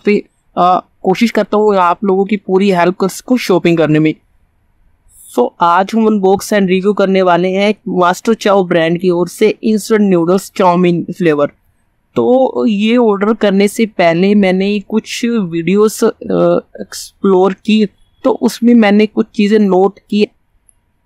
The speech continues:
जो मुझे लगता है कि उन्होंने, अ, इसे प्रिपेयर करने में थोड़ी सी चूक कर दी है। तो मैं उस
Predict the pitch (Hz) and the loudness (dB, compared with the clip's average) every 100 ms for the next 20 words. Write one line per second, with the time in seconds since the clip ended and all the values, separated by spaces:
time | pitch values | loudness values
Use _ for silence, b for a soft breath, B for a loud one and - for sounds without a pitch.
0 | _ _ _ _ _ _ 185 - 208 214 | _ _ _ _ _ _ -6 0 2 2
1 | 226 214 208 196 170 - 202 190 185 - | 2 0 0 0 -2 -2 0 0 -2 -4
2 | 202 202 208 202 196 190 196 208 208 185 | -6 -4 -4 -2 0 0 0 0 0 0
3 | 185 180 202 - 214 - 180 185 202 208 | 0 0 -4 -2 -4 0 0 2 0 0
4 | 202 180 180 185 - 165 175 185 196 - | 0 0 0 0 0 -2 0 -2 -6 -6
5 | - 202 196 - 190 190 214 202 190 196 | -4 -4 -6 -4 -2 0 0 2 0 0
6 | 220 208 190 202 220 - 247 | 0 2 2 2 0 0 -4